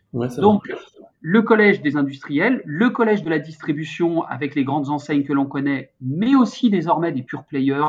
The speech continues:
Speaker 2: comme Alltrix, Iron, Private Sport Shop, et cetera, ou des magasins spécialisés dans le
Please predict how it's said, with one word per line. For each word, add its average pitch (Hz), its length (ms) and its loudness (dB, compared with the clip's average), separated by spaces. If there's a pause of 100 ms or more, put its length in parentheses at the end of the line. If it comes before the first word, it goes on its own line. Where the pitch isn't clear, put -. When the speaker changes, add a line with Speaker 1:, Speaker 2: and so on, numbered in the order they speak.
Speaker 2:
comme 123 160 -10
Alltrix, 135 480 -2 (120)
Iron, 135 520 -2 (360)
Private 131 300 -2
Sport 135 240 -6
Shop, 139 300 -2
et 135 80 -10
cetera, 160 600 0 (340)
ou 233 180 8
des 196 100 4
magasins 160 400 2
spécialisés 135 920 -4 (800)
dans 131 120 -8
le 135 80 -10